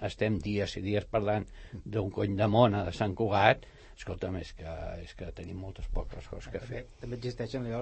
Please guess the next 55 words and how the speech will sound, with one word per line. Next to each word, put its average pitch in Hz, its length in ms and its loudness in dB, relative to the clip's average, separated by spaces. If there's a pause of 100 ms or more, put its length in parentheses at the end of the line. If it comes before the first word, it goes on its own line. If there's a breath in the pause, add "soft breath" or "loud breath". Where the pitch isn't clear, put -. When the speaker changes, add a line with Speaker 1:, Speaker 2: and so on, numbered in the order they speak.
(120)
Speaker 2:
les, - 240 -10
hi 117 60 -6
ha 117 80 -2
les 117 120 -2
serps 120 240 0
d'estiu 156 480 4
i 120 60 -2
hi 113 40 0
ha 104 100 0
les 107 120 -4
serps 107 280 -4
de 113 80 -2
Setmana 107 320 -4
Santa, - 360 -8
eh? 160 80 2
I, 131 140 0
Speaker 1:
Sí, - 60 2
sí. 135 60 10
Speaker 2:
i 127 40 8
després 123 260 2
n'hi 135 80 6
ha 131 80 6
una 123 80 4
altra, 127 240 4
que 117 40 2
és 117 80 -2
la 113 120 2
de 113 160 0
la 110 100 -2
Verge 113 300 -2
del 110 400 -4
Rocío, 123 400 0
que 117 40 -4
si - 100 -2
Speaker 1:
Ah, 98 80 4
Speaker 2:
voleu, 127 160 6
Speaker 1:
aquesta 127 160 4
Speaker 2:
la, - 20 8
la, 107 80 12
Speaker 1:
també 135 80 10
és 135 80 10
Speaker 2:
l'altra 139 160 8
Speaker 1:
molt 143 80 10
Speaker 2:
ja 147 80 12
Speaker 1:
interessant, 156 240 10
Speaker 2:
tangencialment, 143 480 8
Speaker 1:
també 107 120 6
és - 40 8
Speaker 2:
però 131 80 10
Speaker 1:
molt 95 140 6
Speaker 2:
vull 110 100 4
dir 117 80 0
que 127 80 4
Speaker 1:
interessant. - 240 -8
Speaker 2:
fun-, 135 180 -4